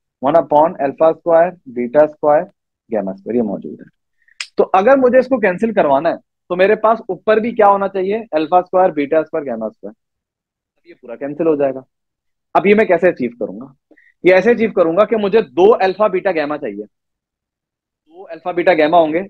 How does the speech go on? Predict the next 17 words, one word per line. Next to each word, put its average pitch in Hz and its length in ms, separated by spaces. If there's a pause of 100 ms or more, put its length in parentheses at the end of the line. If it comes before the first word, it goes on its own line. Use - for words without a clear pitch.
Alpha 156 200
beta 185 200
gamma, 190 320
alpha 151 260
beta 127 200
gamma, 107 280 (300)
Multiply 170 460
करोगे 175 300
तो 180 100
alpha 156 280
square, 156 280
beta 139 280
square, 143 240
gamma 123 200
square 165 240
हो 160 60
जाएगा, 160 280